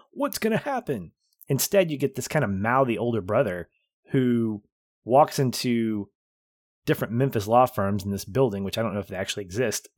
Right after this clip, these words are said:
<laughs> and just starts, I mean, there are almost more comedic parts to this than anything else. And I, that's something I wanted to talk about was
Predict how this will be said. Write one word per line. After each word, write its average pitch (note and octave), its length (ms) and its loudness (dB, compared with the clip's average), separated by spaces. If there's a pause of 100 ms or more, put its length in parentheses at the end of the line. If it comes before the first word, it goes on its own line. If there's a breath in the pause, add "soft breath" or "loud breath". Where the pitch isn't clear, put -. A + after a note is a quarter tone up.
(120)
<laughs> - 220 -8
and C#3+ 100 4
just - 140 -4
starts, - 440 -4 (120)
I C3+ 40 -6
mean, C3 140 -2
there E3+ 140 4
are C3+ 40 2
almost E3+ 380 2
more B2+ 320 0 (220 soft breath)
comedic A#2 640 0
parts - 360 -2
to G#2+ 100 -4
this F2+ 360 -8 (440)
than A2+ 220 -2
anything A2 300 -4
else. B2 240 2
And C#3+ 100 2
I, C#3 200 0 (160)
that's D3 260 2
something C#3+ 220 2
I B2+ 40 2
wanted B2+ 180 2
to G#2 60 -6
talk B2+ 200 4
about A2 180 0
was G#2+ 220 -4